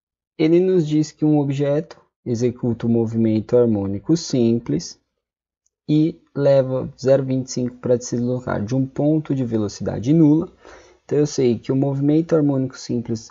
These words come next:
é representado por uma função cosseno. Então eu vou pegar aqui um ponto máximo, que é chamado de X M, que é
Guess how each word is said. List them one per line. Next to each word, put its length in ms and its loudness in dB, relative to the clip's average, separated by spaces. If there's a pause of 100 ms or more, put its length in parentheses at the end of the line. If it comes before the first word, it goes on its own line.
é 80 -6
representado 640 -2
por 160 -4
uma 220 -2
função 540 -8 (260)
cosseno. 640 0 (720)
Então 140 2
eu 80 4
vou 100 2
pegar 360 4
aqui 440 -2 (340)
um 200 2
ponto 580 -2 (960)
máximo, 840 0 (300)
que 80 -4
é 40 0
chamado 600 0
de 120 -2
X 420 0
M, 360 0 (1600)
que 240 4
é 200 0